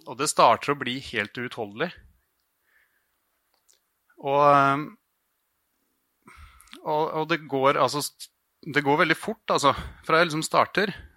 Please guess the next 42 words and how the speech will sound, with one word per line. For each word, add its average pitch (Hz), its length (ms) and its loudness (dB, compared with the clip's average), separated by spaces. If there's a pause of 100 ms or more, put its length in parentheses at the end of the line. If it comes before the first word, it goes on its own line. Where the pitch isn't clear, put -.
(100)
og 147 80 -12
så 170 100 -6
går 135 260 0
det 151 100 2
no-, 156 100 -6
bare 139 180 2
noen 165 140 -8
uker, - 400 -12 (220)
og 160 100 -12
så, 180 120 -6 (180)
og 160 80 -8
så 165 100 -8
forstår 135 300 -2
jeg 120 80 0
at 143 40 0
det, 139 140 2
det 127 100 2
her 131 140 0
funker 104 400 -10
ikke. 135 220 -2 (720)
Eh, 117 360 0
det, 120 200 -2
det 120 80 -2
er 110 80 -2
for 135 120 -6
kjedelig, 104 540 -6 (220)
ikke 120 180 -14
sant? 143 300 -12
Og 139 120 -4
jeg, 127 160 0 (420)
jeg 143 140 0
prøvde 143 320 2
til 113 200 2
og 127 80 0
med, 113 240 4
jeg 143 140 2
startet 143 340 0
til 113 120 0
og 127 60 0
med 139 60 -2
å - 60 -20
paraglide 110 580 2